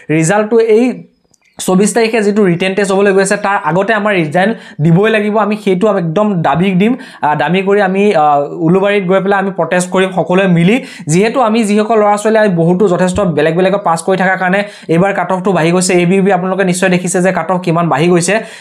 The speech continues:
চ' ইয়াৰ মেইন ৰিজনটো হৈছে কাৰণ আমি ত্ৰিছ হাজাৰ ল'ৰা ছোৱালীয়ে এক্সাম দি থোৱা আছে, যি ৱেইট কৰি আছে ন হাজাৰ পষ্টৰ বাবে। চ' তেওঁলোকেও গৈ পেলাই আপোনালোকৰ পষ্টত গৈ সোমাইছে, কাৰণ তেওঁলোকেও, এ, কি ঠিক তেওঁলোকে ইয়াত চাকৰি পায় নাপায়। চ' সেইবাবে তেওঁলোকে যিহেতু ইণ্টাৰভিউ দিছে,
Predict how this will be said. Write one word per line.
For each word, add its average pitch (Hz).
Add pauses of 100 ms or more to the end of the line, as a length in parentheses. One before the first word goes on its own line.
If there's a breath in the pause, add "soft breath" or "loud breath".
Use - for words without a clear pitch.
চ' -
ইয়াৰ 196
মেইন 214
ৰিজনটো 226
হৈছে 214
কাৰণ 214
আমি 214
ত্ৰিছ 214
হাজাৰ 226
ল'ৰা 214
ছোৱালীয়ে 214
এক্সাম 185
দি 180
থোৱা 185
আছে, 180
যি 170
ৱেইট 170
কৰি 190
আছে 185 (340 loud breath)
ন 160
হাজাৰ 180
পষ্টৰ 180
বাবে। 175 (160 loud breath)
চ' -
তেওঁলোকেও 226
গৈ 214
পেলাই 220
আপোনালোকৰ 202
পষ্টত 190
গৈ 202
সোমাইছে, 180
কাৰণ 196
তেওঁলোকেও, 196 (220 loud breath)
এ, 160
কি 214
ঠিক 202
তেওঁলোকে 180
ইয়াত 180
চাকৰি 180
পায় 180
নাপায়। 160
চ' 165 (100)
সেইবাবে 190
তেওঁলোকে 180
যিহেতু 185
ইণ্টাৰভিউ 180
দিছে, 185